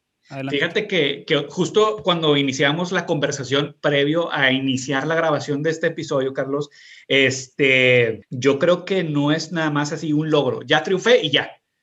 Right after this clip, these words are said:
Speaker 2: No,
Speaker 1: Exacto.
Speaker 2: creo que, que, y ahorita lo co-, lo conecto a lo que decías. ¿Qué historia nos estamos contando, verdad?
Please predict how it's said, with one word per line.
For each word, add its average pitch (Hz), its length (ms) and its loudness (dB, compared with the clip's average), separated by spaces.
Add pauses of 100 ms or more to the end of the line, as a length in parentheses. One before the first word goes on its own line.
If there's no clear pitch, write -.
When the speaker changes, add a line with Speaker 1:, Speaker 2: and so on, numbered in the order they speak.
(200)
Speaker 2:
No, 131 140 -4
Speaker 1:
Exacto. 127 200 -2
Speaker 2:
creo 160 280 2
que, - 280 -6
que, 151 340 2
y 151 180 -2
ahorita 147 260 2
lo 131 120 -2
co-, 170 140 -4
lo 151 160 0
conecto 160 300 -2
a - 40 0
lo 208 80 -4
que 170 80 0
decías. 143 460 -2 (960)
¿Qué 180 80 2
historia 196 440 0
nos 202 140 -8
estamos 156 360 -8
contando, 139 480 -6
verdad? 120 320 -8